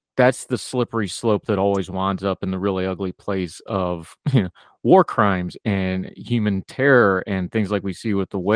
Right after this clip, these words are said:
Speaker 1: Uyghurs or things like we see in Venezuela or things like we see, not just the southern border, which is a smaller part of a wider immigration crisis, but you see what,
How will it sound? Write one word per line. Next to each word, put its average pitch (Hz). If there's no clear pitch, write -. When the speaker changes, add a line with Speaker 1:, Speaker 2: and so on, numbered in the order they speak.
Speaker 1:
Uyghurs 90
or 95
things 101
like 98
we 98
see 104
in 92
Venezuela 95
or 90
things 95
like 95
we 92
see, 92
not 120
just 113
the 110
southern 101
border, 101
which 92
is 87
a 90
smaller 101
part 101
of 85
a 90
wider 95
immigration 92
crisis, 95
but -
you 95
see 110
what, 95